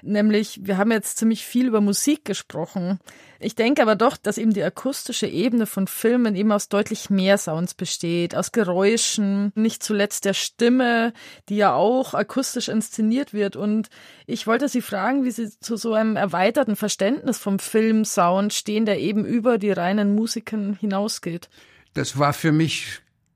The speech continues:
Speaker 2: kein Unterschied und ich habe darauf von Anfang an geachtet. Und ich habe ja gelegentlich auch über Filmmusiken geschrieben und sprach immer von der sogenannten Sonorität.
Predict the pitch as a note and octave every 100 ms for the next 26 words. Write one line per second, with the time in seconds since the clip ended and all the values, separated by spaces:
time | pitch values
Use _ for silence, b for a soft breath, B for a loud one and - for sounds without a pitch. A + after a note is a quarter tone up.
0 | - D#3+ E3 E3+ E3+ F3 F3+ - - E3+
1 | E3+ E3+ D#3+ D#3 D3+ D#3 D3 D3 D3 -
2 | - D3 B2+ D3+ D3 C#3+ B2 C3 B2 C3
3 | A#2+ - - E3+ E3+ b b b b b
4 | b b _ - C3+ - F3 E3+ D3+ D3+
5 | D#3 E3+ E3+ E3+ D#3+ E3 D3+ D#3+ D3 C3+
6 | C#3+ B2 A#2+ D3 D#3+ F3 E3+ E3+ - b
7 | b b b - C#3+ - - E3 E3+ F3
8 | E3 E3 E3 D3+ D#3 D#3+ E3 D#3 D3+ D#3
9 | D3 B2+ E3 G3+ G#3+ F3+ F3+ D#3+ D#3 -
10 | C3 A2+ -